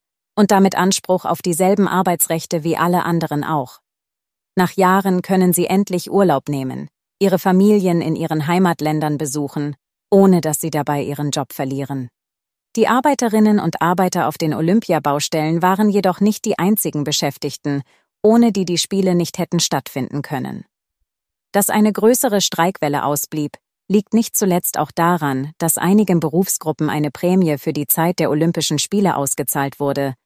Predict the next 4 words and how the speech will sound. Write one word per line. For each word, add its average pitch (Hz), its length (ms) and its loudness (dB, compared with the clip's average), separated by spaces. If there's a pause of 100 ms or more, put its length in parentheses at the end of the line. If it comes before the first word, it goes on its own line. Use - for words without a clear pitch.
(260)
um 196 120 4
die 180 120 0
Streikbereitschaft 143 960 -4
auszubremsen. 139 840 -6